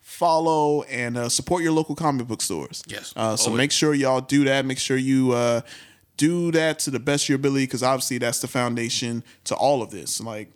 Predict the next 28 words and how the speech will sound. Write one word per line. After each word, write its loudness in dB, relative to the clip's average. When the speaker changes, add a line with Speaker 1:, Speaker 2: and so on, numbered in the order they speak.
Speaker 1:
you -8
know, -6
without 0
the -8
comic 0
book -6
store, -2
you -4
know, -4
we'd -4
be -6
Speaker 2:
Where -8
would 0
we 4
Speaker 1:
nowhere. 0
Speaker 2:
be? -6
Yeah, -8
exactly. -4
Speaker 1:
You -2
know, 0
that's 0
the -14
thing. 0
It's 0
kinda 0
like, -6
man, 0
and 2